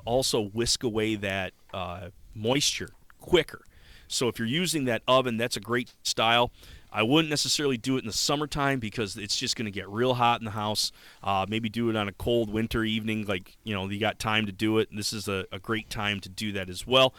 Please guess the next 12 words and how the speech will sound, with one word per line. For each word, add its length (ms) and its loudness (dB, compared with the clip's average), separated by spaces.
I 60 -2
wouldn't 260 2
necessarily, 840 0
uh, 420 0
walk 260 2
away 480 0
and 140 -8
just 180 -6
leave 160 -4
your 120 -6
run, 280 -2
oven 260 0